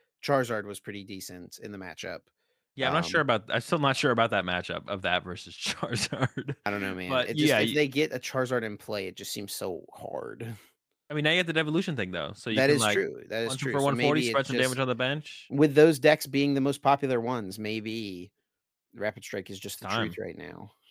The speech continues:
Speaker 2: Broken deck, broken deck. And also your Murata matchup historically has always
Speaker 1: Look at
Speaker 2: been
Speaker 1: these
Speaker 2: good.
Speaker 1: matchups.
Speaker 2: Um, <laughs>
Speaker 1: He beat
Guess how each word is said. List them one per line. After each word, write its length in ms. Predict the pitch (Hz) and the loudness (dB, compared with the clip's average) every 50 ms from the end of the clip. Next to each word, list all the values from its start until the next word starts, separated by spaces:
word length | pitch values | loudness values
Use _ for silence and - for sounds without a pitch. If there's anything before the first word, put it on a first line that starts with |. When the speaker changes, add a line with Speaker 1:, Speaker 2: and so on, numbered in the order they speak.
| _ _ - | _ _ -14
Speaker 2:
Broken 340 | 87 90 95 - 101 98 | -12 -12 -10 -10 -10 -6
deck, 280 | 95 104 110 104 92 _ | -4 -4 -4 -4 -6 _
broken 300 | - 87 90 - - 95 | -12 -12 -12 -12 -12 -12
deck. 160 | 98 98 - | -12 -10 -4
And 80 | - 135 | 0 2
also 160 | 160 170 - | 2 4 4
your 80 | 185 160 | 2 4
Murata 280 | 151 135 131 147 160 151 | 6 6 6 6 4 6
matchup 320 | 151 151 160 - 175 - _ - _ _ _ _ _ _ _ _ _ _ _ _ _ _ _ _ | 4 4 4 2 -2 -4 _ -20 _ _ _ _ _ _ _ _ _ _ _ _ _ _ _ _
historically 600 | - 139 - - - 247 247 233 226 - 160 139 | -14 -10 -6 2 4 6 6 6 4 4 2 2
has 100 | 131 127 | 4 4
always 160 | 120 117 117 | 4 4 6
Speaker 1:
Look 100 | 175 202 | 6 6
at 60 | 254 | 6
Speaker 2:
been 0 | |
Speaker 1:
these 140 | 254 254 202 | 6 6 4
Speaker 2:
good. 60 | 196 | 6
Speaker 1:
matchups. 680 | 165 151 165 160 - 127 95 - - - - - - _ _ _ _ 104 | 6 4 4 4 0 -4 -6 -6 -10 -12 -14 -14 -16 _ _ _ _ -10
Speaker 2:
Um, 360 | 98 95 95 98 98 101 - _ _ _ _ _ _ _ _ _ _ _ _ _ _ _ _ 160 | -8 -6 -4 -4 -6 -8 -10 _ _ _ _ _ _ _ _ _ _ _ _ _ _ _ _ -12
<laughs> 100 | 143 - - - - - 427 - - 453 440 - - 427 427 - - 392 403 - - 415 381 - - _ _ | -2 -2 -2 0 0 0 -2 2 0 0 0 2 2 0 0 2 0 -2 -2 -2 -2 -4 -4 -4 -6 _ _
Speaker 1:
He 200 | _ - 170 180 | _ 0 0 0
beat 480 | 151 127 - - - 208 220 220 - | 0 0 0 0 0 0 0 -4 -8